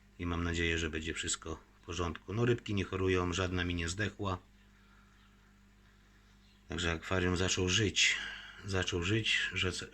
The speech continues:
że zaczęły rybki żyć. No, ale chyba już wam, was zanudzam. Tak jeszcze raz dla smoka akwarys-,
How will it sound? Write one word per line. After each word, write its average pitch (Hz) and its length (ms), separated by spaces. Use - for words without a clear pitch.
że 90 240
zaczęły 90 480
rybki 107 360
żyć. 113 420
No, 85 60
ale 82 140
chyba 85 220
już 82 100
wam, 80 220
was 85 200
zanudzam. 95 680
Tak 90 100
jeszcze 87 260
raz 90 300
dla 85 140
smoka 87 380
akwarys-, 85 500